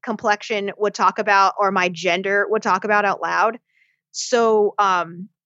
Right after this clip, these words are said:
once I was doing the YouTube thing, I was trying to do blogging, blogging,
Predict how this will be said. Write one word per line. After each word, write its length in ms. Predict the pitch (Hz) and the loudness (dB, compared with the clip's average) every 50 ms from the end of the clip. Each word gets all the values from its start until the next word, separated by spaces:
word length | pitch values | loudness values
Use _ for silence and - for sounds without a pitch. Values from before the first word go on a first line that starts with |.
| _ _ _ _ - | _ _ _ _ -2
once 260 | 220 254 294 302 - | 0 0 0 2 2
I 300 | 311 302 302 302 294 240 | 2 4 4 2 0 -2
was 140 | 240 262 214 | -4 -4 -4
doing 220 | - 254 247 247 | -2 -2 0 0
the 60 | 233 220 | 0 -2
YouTube 460 | 220 240 254 247 - 254 240 214 - | -2 -2 -4 -2 -4 -6 -6 -4 -2
thing, 420 | - 226 226 226 226 220 220 214 | 0 2 4 4 4 4 2 2
I 60 | 196 | 2
was 240 | 190 190 185 175 160 - _ _ _ - | 2 0 0 -4 -6 -12 _ _ _ -2
trying 280 | - 220 208 214 208 | 0 2 2 2 0
to 80 | 196 196 _ _ _ - | -2 -4 _ _ _ -10
do 260 | - 202 202 196 175 - _ _ _ _ _ _ - | -8 -6 -6 -6 -8 -12 _ _ _ _ _ _ -4
blogging, 600 | 196 190 196 196 202 214 220 208 214 170 202 185 165 | 0 2 4 4 4 4 2 0 -2 -2 -4 -6 -2
blogging, 640 | 185 196 190 196 208 208 208 214 208 214 226 233 | 2 2 4 4 4 2 0 -2 -2 -2 -4 -4